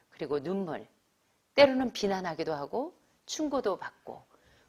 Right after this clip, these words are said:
그런데 이 모든 것이 나의 삶을 풍요하게 하는 양식이 된다고 합니다. 모두 삶의 양식이 되고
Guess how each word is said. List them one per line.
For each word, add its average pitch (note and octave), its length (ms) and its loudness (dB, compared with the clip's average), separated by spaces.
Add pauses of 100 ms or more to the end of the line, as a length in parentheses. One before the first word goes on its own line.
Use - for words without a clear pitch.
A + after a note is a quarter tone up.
(420)
그런데 D#3 480 -4
이 F3 160 -6
모든 A3+ 760 -2
것이 A#3 520 -6 (400)
나의 D3 340 -8
삶을 D#3 440 -8
풍요하게 C4 520 -6
하는 E3 360 -14 (420)
양식이 D3 480 -12
된다고 D3 380 -14
합니다. - 440 -20 (1120)
모두 F3 360 -4
삶의 F#3+ 400 -4
양식이 E3 420 -4
되고 G#3+ 500 -2